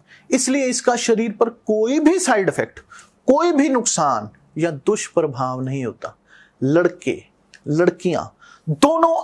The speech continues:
इसका इस्तेमाल कर सकते हैं और पहले पन्द्रह दिन के अंदर ही आपको इसका असर महसूस हो जाएगा।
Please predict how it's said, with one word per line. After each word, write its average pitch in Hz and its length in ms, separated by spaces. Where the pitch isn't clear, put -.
इसका 226 380
इस्तेमाल 147 540
कर 117 160
सकते - 320
हैं 113 220
और 285 160
पहले 320 420
पन्द्रह 254 460
दिन 214 220
के 214 140
अंदर 156 360
ही 143 280
आपको 147 460
इसका - 240
असर 139 320
महसूस 110 420
हो 87 40
जाएगा। - 400